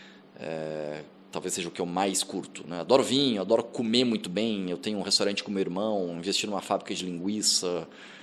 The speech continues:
muito resgatando a cultura lá da minha terra, do, do Pampa Gaúcho, mas eu sou um aventureiro. Então, tem uma história que tangibiliza o quão sério isso é pra mim, né? Eu, antes de vir pra Neogrid, eu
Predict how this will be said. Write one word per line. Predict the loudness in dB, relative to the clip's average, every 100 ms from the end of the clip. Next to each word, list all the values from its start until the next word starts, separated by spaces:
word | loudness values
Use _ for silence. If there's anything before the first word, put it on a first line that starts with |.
| -20 -14
muito | -6 -4 0
resgatando | 0 0 0 0
a |
cultura | 0 0 2
lá | 4 4
da | 2
minha | 0
terra, | 2 2 2
do, | 0 -2
do | -2 -4
Pampa | -4 -4 0
Gaúcho, | 2 4 2 -2
mas | 0 0 2
eu | 2
sou | 2 0
um | 0 0
aventureiro. | 2 2 2 0
Então, | -2 -2 -2 -14 -18 -20 -8
tem | -4
uma | 0
história | 4 6 4
que | 4
tangibiliza | 2 4 4 6 6 8 6
o |
quão | 6 4
sério | 4 4 4 4
isso | 2 0
é |
pra | -2 -4
mim, | -4
né? | -2 2
Eu, | 4 2 -2 -10 -20 -20 -20 -20 -20 -4
antes | -2 0 0
de | 0
vir | 0
pra | 0 0
Neogrid, | 0 2 2 4
eu | 0